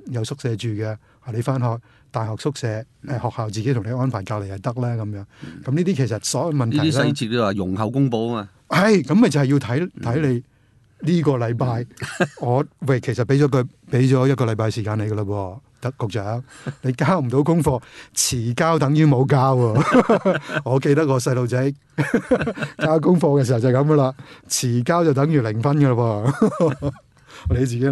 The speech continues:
Speaker 1: 諗去啊，呢個問題。
Speaker 2: 係。
Speaker 1: 唉。我
Speaker 2: 口罩係難搞嘅，真係。
Speaker 1: 如果你要我開盤咧，
Speaker 2: 同埋開始咧，好多海外嘅地方係禁塞-，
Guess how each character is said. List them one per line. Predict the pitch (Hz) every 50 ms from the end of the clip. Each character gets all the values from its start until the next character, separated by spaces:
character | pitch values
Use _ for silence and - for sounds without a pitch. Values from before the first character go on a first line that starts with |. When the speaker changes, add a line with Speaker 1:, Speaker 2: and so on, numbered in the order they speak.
| 131 127 131
Speaker 1:
諗 | 131 123 131
去 | 123 123 113
啊， | 110 107 110
呢 | 120
個 | 117
問 | 110 104 101
題。 | 98 98 90 - _ _ _ _ _ -
Speaker 2:
係。 | - 87 85 80 80 98 -
Speaker 1:
唉。 | 113 110 110 113 110 104 - _ _ _ _ _ _ _ _ - _ _ _ _ _ _ _ _ _ _ _ _ _ _ _ _ _ _ _ _ _ _ _ _ _ _ - 120
我 | 113 120
Speaker 2:
口 | 160 185
罩 | 139 123
係 | 117 104
難 | 98 92 92
搞 | - 98 104 113
嘅， | 104
真 | 104 110 107
係。 | 120 117 113
Speaker 1:
如 | 117
果 | 147 185 180
你 | 156 135
要 | 139 131
我 | 131 131 123
開 | 139 143 143
盤 |
咧， | 117
Speaker 2:
同 | 117 110 113
埋 | 131 170 165 143
開 | 131
始 | - - 131 139
咧， | 147 143 131
好 | - - 113 117 139 139 143
多 | 143 147 135
海 | - 98
外 | 98 120 131 117 104 92 92
嘅 | 95
地 | 104 90 98
方 | 110 117 120 110
係 | 92 - - 110
禁 | 104 104 101 101 101
塞-， | - - 123